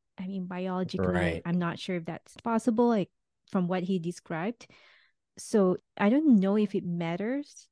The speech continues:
Speaker 1: to the grandparents because they already have two grandkids.
Speaker 2: Mm-hmm.
Speaker 1: But if they were expecting Gabe and Isabel to have another, then at least Gabe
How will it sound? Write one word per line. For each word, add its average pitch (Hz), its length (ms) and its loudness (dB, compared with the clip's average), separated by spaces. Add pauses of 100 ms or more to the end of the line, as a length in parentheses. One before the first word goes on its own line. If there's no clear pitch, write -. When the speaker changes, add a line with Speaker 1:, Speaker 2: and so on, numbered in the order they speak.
(280)
Speaker 1:
to 269 460 0
the 233 120 2
grandparents 254 540 0
because 202 220 -2
they 202 80 4
already 202 180 2
have - 200 -4
two 240 160 -2
grandkids. 180 680 -4 (120)
Speaker 2:
Mm-hmm. 101 320 4 (160)
Speaker 1:
But 208 160 2
if 190 140 0
they 208 140 6
were 208 640 2 (320)
expecting 180 1040 -6 (220)
Gabe 185 300 0
and 170 220 -2
Isabel 165 520 -4
to - 120 -6
have 160 420 -8 (800)
another, 190 640 0 (400)
then 196 200 0
at 185 160 -4
least 202 340 -4
Gabe 185 220 0